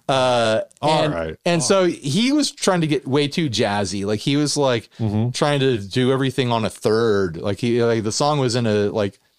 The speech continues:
Speaker 1: the song was, like, in a minor, and he's trying to play everything in a major third, and, like, it didn't feel right. Uh, he had an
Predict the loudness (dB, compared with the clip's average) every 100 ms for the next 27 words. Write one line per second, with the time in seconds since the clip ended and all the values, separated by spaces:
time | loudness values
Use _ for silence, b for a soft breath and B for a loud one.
0 | _ -6 -2 0 2 0 0 0 0 0
1 | 2 2 0 0 -2 -2 -4 0 0 0
2 | 0 -2 0 0 0 -2 0 2 2 0
3 | -2 -2 0 0 -2 -2 -4 -4 -2 -2
4 | 0 0 0 -4 B B B B -2 0
5 | 2 0 0 -6